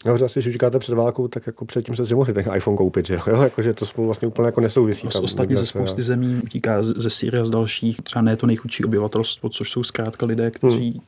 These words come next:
Speaker 2: ten telefon třeba mají.
Speaker 1: Hmm. Hmm.
Speaker 2: A pak, pak se s tím dá nějak pracovat.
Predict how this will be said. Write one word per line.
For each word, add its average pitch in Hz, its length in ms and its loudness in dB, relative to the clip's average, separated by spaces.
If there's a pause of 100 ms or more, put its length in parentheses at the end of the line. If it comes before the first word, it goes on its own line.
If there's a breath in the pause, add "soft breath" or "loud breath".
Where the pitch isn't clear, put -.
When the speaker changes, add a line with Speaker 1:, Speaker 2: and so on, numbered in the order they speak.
(240)
Speaker 2:
ten 117 120 -2
telefon 131 300 2
třeba 143 140 2
mají. 147 300 0 (340 loud breath)
Speaker 1:
Hmm. 120 200 6 (600 soft breath)
Hmm. 117 160 4 (240)
Speaker 2:
A 156 120 -2
pak, 123 140 2
pak 127 140 0
se 143 80 0
s - 40 0
tím 135 120 2
dá 131 120 4
nějak 135 220 4
pracovat. 110 540 -4